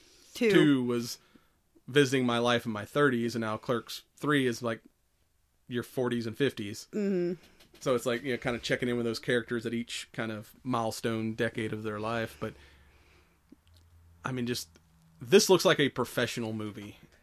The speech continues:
Speaker 2: And it was, like I said, had, like, real, em-, I mean, funny stuff, but real emotional scenes where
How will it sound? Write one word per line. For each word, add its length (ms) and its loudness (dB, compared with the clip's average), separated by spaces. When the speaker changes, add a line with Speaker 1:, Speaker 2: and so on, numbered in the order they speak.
Speaker 2:
And 180 0
it 120 -4
was, 380 -4
like 60 -6
I 20 -2
said, 240 -2
had, 260 0
like, 280 0
real, 540 4
em-, 360 -2
I 60 0
mean, 180 2
funny 340 2
stuff, 360 2
but 120 -4
real 360 2
emotional 520 0
scenes 600 -8
where 240 2